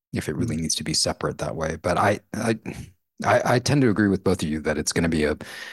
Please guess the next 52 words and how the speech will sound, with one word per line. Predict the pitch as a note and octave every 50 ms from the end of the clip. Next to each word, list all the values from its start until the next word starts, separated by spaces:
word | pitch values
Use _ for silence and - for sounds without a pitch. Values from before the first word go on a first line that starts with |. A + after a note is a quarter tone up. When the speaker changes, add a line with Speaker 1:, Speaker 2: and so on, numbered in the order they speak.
| - - - -
Speaker 1:
I, | - B2+ B2+ -
I | B2+
do | B2 B2 D3+ D3+
think | - - D3+ A#2
it's, | B2+ - - - -
it's | - - - - -
different | - - G#2 - - B2 A#2
for | - - - A2 F#2
the | - G2+
biggest | E2 - F2 E2+ G#2 G2+ - -
of | F#2+ -
the | - F2+
big, | - F2+ F2 G#2+ C#3 B2+ - B2 - - - -
right? | - G2 A2 C3 - - -
If | -
Speaker 2:
Mm-hmm. | - G2+
Speaker 1:
you're | F#2+ G2 F#2+
a | E2
very | E2 - F#2 F#2 G2+ G2+
large | G2 F#2 F#2+ F#2 D#2+ E2+
enterprise | E2 E2 D#2 - E2 D#2 D2+ E2
organization, | D#2+ D2 D#2 D2+ D2 D2 D#2 D2+ D2 - D#2 D2+ D2+ D2+ - - - - - - - - - _ _ -
getting | G#2 A2 B2+ C3 A2+
to | G#2+
I | G#2 G2
P | - G#2+
v | E2+ F2
six | D#2 - - F2+ - -
only | - E2 E2 D#2+ D#2
might | D#2 D#2 D#2 D#2+ D#2
actually | D#2+ D#2 - - - D#2+ D2
be | D2 - D2
strategically | C#2+ - - - - - - D2 C2+ - - - C#2+ C#2+ D2 - -
advantageous | - F#2+ - - - - - - - - E2 -
for | - - D2+ C#2+ D#2
you | D#2 D#2+
just | D#2 - - -
because | - - - F2+ D#2+ C#2+ -
you | E2+ D#2 D2
have | - - D2 -
so | - -
many | F#2+ D#2 D2+
structural | - - - F2 - - - - G2 -
problems | - - C3 - G2+ G2+ G#2 F#2+ -
or | D#2+ D2+
issues | E2 - - A#2+ A#2 A#2 -
with | G2 E2 -
I | - -
P | D#2+ - D#2+
v | - - D2+
four. | - - - F#2+ D#2+ E2 G2+ B2 D#3 D#3 - _ _ - - - - -
Speaker 2:
Yeah. | B2+ G#2 G2+